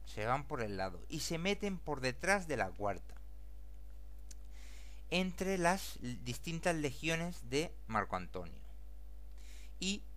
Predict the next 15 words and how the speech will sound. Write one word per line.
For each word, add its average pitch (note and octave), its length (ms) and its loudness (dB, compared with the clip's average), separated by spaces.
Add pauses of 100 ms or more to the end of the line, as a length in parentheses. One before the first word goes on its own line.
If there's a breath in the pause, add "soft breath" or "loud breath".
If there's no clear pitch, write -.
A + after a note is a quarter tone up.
(100)
sus - 480 -2
griegos D3+ 600 4
auxiliares. F#2+ 1000 0 (520)
¿Mm? B2+ 100 -4 (1900 loud breath)
Llegan G3 520 4
al D3 160 4
campamento C#3 680 0
de E3+ 120 2
Octaviano D3+ 640 2
y A#2+ 140 -4
Marco A#2 360 4
Antonio, G2 540 0
matando A2 560 2
y D3+ 40 0
saqueando. G2 680 2